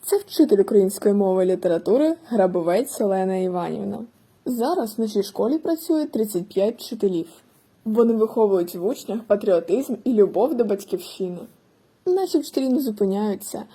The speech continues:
а продовжують досягати нових вершин разом з нашими талановитими учнями. Зараз я візьму інтерв'ю у вчителів нашої школи. Як змінилася школа за час вашої роботи?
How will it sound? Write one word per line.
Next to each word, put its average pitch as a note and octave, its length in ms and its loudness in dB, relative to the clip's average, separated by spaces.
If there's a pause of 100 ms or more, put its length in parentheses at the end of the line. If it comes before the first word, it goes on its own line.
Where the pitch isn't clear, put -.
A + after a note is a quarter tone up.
(160)
а - 80 -6
продовжують G#3+ 600 0
досягати F#3 560 -4
нових F3+ 340 -4
вершин B3+ 520 -4
разом G#3 340 -2
з G3 80 -8
нашими C#4+ 460 -4
талановитими G3 800 -2
учнями. F3 560 -6 (460)
Зараз D#4+ 440 0
я A3+ 60 0
візьму G#3+ 360 4
інтерв'ю G3+ 460 6
у F#3 40 6
вчителів G3+ 580 0 (100)
нашої G#3+ 580 0
школи. E3+ 500 -8 (960)
Як B3 260 -8
змінилася A#3+ 400 -4
школа C4 340 -4
за - 100 -6
час - 300 -6
вашої G3+ 380 -8
роботи? F#3+ 480 -10